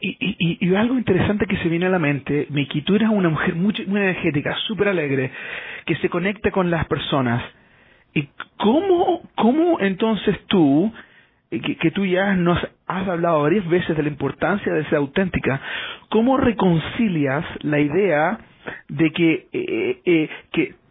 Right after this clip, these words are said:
tu persona es una persona energética, que levanta pesas, que es súper, hace mucho ejercicio, con la idea de que ahora, para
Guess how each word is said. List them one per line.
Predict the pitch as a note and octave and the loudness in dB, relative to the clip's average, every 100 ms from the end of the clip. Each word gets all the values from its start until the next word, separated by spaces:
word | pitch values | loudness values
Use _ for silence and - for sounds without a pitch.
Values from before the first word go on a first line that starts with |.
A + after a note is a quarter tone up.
| _ | _
tu | G#3 | 0
persona | G3 E3 G3+ G3+ | 0 0 0 2
es | |
una | G3 | 2
persona | D#3+ F#3 D#3 | 2 0 0
energética, | E3 D3 - G3 F#3 F#3 F#3 | -2 -2 0 0 2 0 0
que | D#3+ C#3 | 0 0
levanta | D3 E3+ F#3 F#3+ | 0 0 0 0
pesas, | F3+ E3+ F3+ - | 0 0 -2 -2
que | D#3 | -2
es | C#3 - - - - | -2 -6 -14 -14 -8
súper, | A3 F#3 F3+ E3+ | -2 0 0 -2
hace | D3+ F#3 | -2 0
mucho | G3+ A3 | 0 0
ejercicio, | G3 - D#3+ E3+ F#3 - - - | 0 0 0 0 0 -4 -14 -4
con | - F#3 | 0 0
la | |
idea | F3 F#3 G3 | 2 2 4
de | F#3+ | 2
que | E3+ F3 - | 0 -2 -2
ahora, | E3 E3 G3 C#4 E3+ D#3+ G#3+ C4+ - _ _ _ _ _ _ | -2 0 2 0 0 2 0 -4 -16 _ _ _ _ _ _
para | F#3 F3 | -2 0